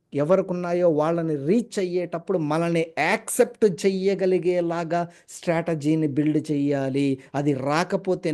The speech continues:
నేర్చుకోవాలి అనేది కూడా యాక్షన్ టేకింగ్‌లోకే, ఇనిషియేషన్‌లోకే వస్తుంది, my dear friends. గమనించారా? ఇప్పుడు కేవలం గుడ్డిగా కష్టపడటం కాదు యాక్షన్ తీసుకోవటం అంటే, స్ట్రాటజిక్‌గా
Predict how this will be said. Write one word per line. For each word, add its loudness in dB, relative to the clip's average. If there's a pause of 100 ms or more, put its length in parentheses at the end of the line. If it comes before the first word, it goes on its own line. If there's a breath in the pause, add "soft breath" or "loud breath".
నేర్చుకోవాలి 2 (180)
అనేది -4
కూడా -2 (340 soft breath)
యాక్షన్ -6
టేకింగ్‌లోకే, -2 (300 loud breath)
ఇనిషియేషన్‌లోకే 0
వస్తుంది, -6
my -8
dear -8
friends. -18 (1040)
గమనించారా? 2 (920 soft breath)
ఇప్పుడు -8
కేవలం 0
గుడ్డిగా 6
కష్టపడటం -2
కాదు 0
యాక్షన్ -2
తీసుకోవటం -6
అంటే, -10 (480 soft breath)
స్ట్రాటజిక్‌గా -4